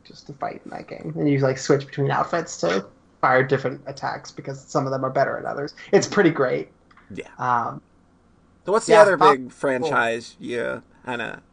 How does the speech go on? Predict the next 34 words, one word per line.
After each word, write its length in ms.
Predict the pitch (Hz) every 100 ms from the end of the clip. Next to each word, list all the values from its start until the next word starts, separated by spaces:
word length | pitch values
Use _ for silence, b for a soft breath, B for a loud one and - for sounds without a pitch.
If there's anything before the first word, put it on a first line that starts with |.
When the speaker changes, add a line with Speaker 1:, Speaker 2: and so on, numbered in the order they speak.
| -
Speaker 2:
had 160 | 127
a 40 | 117
chance 380 | - 117 113 -
to 200 | 117 113
have 140 | 120
a 40 |
look 180 | 113 117
at? 160 | 113 117 180 _ _ _ _ _ _
Speaker 1:
I 60 | 165
watched, 220 | 202 202
like, 140 | 170 143
nine 380 | 143 143 156
episodes 580 | 147 - - 160 156 151
of, 160 | 139 131
um, 400 | 123 120 120 131
Hannibal, 800 | - - 131 135 131 117 117 117 _ _ _ -
Speaker 2:
Mm-hmm. 260 | 175 196 226
Speaker 1:
which 220 | 160 160
is, 120 | 156
like, 120 | 175 - _ -
the 80 | 170
first 720 | - - 185 208 - - - _ -
live 280 | 147 156 156
action 340 | 156 160 175
T 200 | 165 151
V 140 | 143 147
series 360 | 135 165 170 165
I've 240 | 139 135
watched, 480 | 127 135 151 - 165
like, 220 | 147 143 135
of 120 | 139
my 160 | 135
own 200 | 135 143
volition, 640 | 143 127 123 - 160 160 160